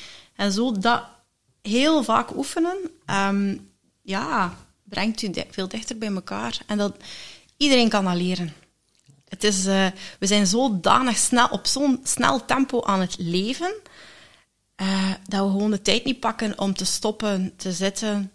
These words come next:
te ademen en te voelen naar binnen van, "Hoe is het hier eigenlijk echt met mij?"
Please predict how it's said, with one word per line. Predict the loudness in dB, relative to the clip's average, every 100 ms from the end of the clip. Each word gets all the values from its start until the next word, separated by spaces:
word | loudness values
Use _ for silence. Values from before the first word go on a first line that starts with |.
| -12
te | -8 -2
ademen | 0 0 0 0 0 0 -4 _ _ _
en | -8 -6
te | -6
voelen | -6 -6 -4 -4
naar | -6
binnen | -6 -4 -6
van, | -8
"Hoe | -8 -8
is |
het | -6
hier | -4
eigenlijk | -4 -6 -10 -16 _
echt | -18 -16 -14 -10
met | -8
mij?" | -6 -6